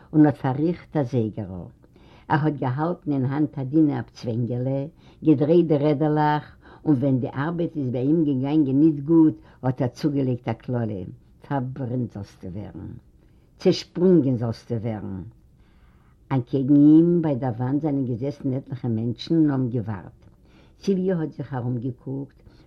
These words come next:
צו וועם ער רעדט דער יונגער מאן מיט דער בייסקייט. זי האט געזען, אז אויסער אים איז הינטער דעם ווענטל קיינער נישט דא. האט זי פארשטאנען, אז ער בייזערט זיך אויף זיין געצייג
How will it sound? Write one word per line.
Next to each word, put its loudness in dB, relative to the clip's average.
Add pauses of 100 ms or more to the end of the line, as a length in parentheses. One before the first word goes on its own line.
צו -6
וועם -2
ער -4
רעדט -4
דער -2
יונגער 0
מאן 0
מיט -2
דער -4
בייסקייט. -6 (340)
זי -2
האט 0
געזען, -2 (120)
אז -8
אויסער -6
אים -6
איז -4
הינטער -4
דעם -4
ווענטל -4
קיינער 0
נישט -6
דא. -6 (520)
האט -4
זי -10
פארשטאנען, -4 (220)
אז -4
ער -2
בייזערט -8
זיך -8
אויף -6
זיין -4
געצייג -6